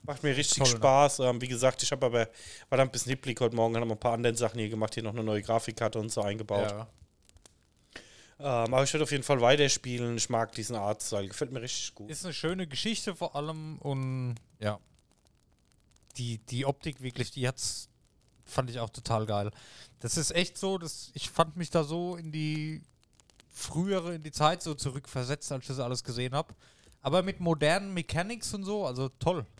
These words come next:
Speaker 2: wirklich, einwandfrei.
Speaker 1: Nee, macht auf jeden Fall Spaß und du, ich find, ich, du hast ja auch relativ schnell so einen Bezug zu den Charakteren und
Speaker 2: Ja,
Speaker 1: sowas,
Speaker 2: genau,
Speaker 1: ne?
Speaker 2: ja, ja. Ah,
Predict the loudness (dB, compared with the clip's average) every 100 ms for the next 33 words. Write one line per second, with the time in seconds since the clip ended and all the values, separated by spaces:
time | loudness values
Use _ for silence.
0 | _ -12 -4 -4 -6 -12 _ _ _ _
1 | -4 -2 -2 -2 -2 -2 -12 _ _ 4
2 | 4 2 -2 -2 -2 -2 -4 -4 -2 0
3 | 0 0 -6 -10 -12 -18 _ -20 _ -10
4 | -6 -4 -2 -4 -2 -2 2 4 4 2
5 | 2 0 0 -2 -2 -2 -2 -4 -8 -8
6 | -8 -6 -4 -4 -6 -8 -2 0 0 -2
7 | -2 -2 -2 -2 -2 -6 -8 -10 -14 -14
8 | -12 -14 -14 _ _ _ _ _ _ _
9 | _ _ -4 -2 -2